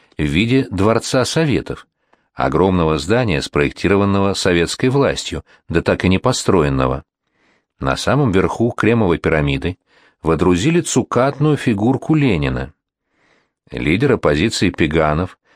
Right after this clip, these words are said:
политик Гачев и посол Франции господин Леконт вооружились лопаточками для торта и приблизились к Владимиру Ильичу. "Эх, попался Ильич!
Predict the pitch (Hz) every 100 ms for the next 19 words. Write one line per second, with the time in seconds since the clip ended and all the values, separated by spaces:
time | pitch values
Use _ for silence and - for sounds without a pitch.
0 | _ _ - 78 113 131 117 87 82 -
1 | 90 123 - _ _ - 80 82 - 147
2 | - 107 135 - 98 87 80 - 87 85
3 | 78 - 90 113 123 - _ _ _ -
4 | 98 110 123 185 170 120 117 - 127 127
5 | 110 - 107 85 82 76 90 82 - 110
6 | 123 _ _ _ _ - 80 - 90 80
7 | 85 92 85 107 113 - - 95 101 90
8 | 90 87 90 95 123 - 64 - _ _
9 | _ _ _ _ 85 80 - - _ _
10 | _ - 95 - 69 - 76 71 71 -
11 | -